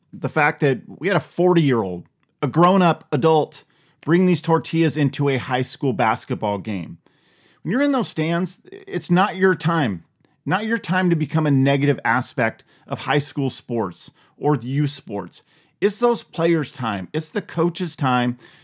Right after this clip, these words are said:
to go out there and test what they've been working on, to work for that championship in that particular game especially. We don't have to become a negative part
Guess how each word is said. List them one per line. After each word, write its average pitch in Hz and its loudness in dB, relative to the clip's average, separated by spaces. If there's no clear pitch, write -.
to 165 -2
go 160 4
out 180 2
there 170 4
and 131 -2
test - -6
what 151 -2
they've 135 2
been 127 2
working 120 0
on, 92 -6
to 143 4
work 160 0
for - -10
that 160 -4
championship 156 0
in 131 0
that 143 0
particular 147 -4
game 139 0
especially. 127 -8
We 147 0
don't 175 2
have 160 -4
to 160 -2
become 143 0
a 131 0
negative 131 2
part 117 -2